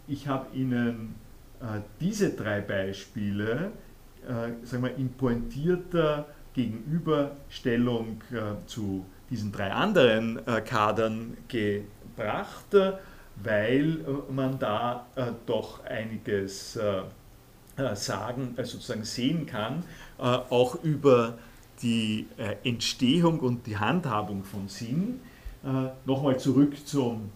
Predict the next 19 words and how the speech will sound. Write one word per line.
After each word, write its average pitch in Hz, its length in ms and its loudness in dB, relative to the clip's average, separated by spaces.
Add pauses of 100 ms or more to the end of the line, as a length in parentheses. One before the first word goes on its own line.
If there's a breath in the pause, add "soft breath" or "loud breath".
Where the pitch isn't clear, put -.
(180)
Titel, 160 640 0 (180)
Mauern, 135 680 4
positiv, 131 560 0
negativ 147 560 -2
und 139 300 -2
Weg. 107 500 0 (560 loud breath)
Der, 113 360 4 (180)
äh, 113 300 0
das 107 180 -2
Design 156 560 6
von 110 240 2
Kurt 107 320 2
Grenn 113 580 -2 (160 loud breath)
in 123 140 -4
diesem 120 280 -2
Film, 123 600 -2 (280 loud breath)
äh, 127 200 4
besteht 123 580 -2
darin, 135 680 0